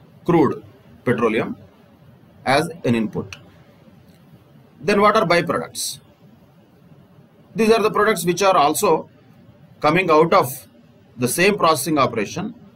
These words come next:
but they are not main products. They are either secondary products or subsidiary products, which will also come as a result of the manufacture of main product. Then we can call them as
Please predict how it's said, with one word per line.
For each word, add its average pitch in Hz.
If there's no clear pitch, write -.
but -
they 156
are 185
not 208
main 175
products. -
They 143
are 147
either 143
secondary 196
products 208
or 185
subsidiary 185
products, 107
which 170
will 185
also 190
come 214
as 196
a 190
result 175
of 160
the 170
manufacture 143
of 214
main 135
product. -
Then 156
we 143
can 131
call 113
them 113
as 95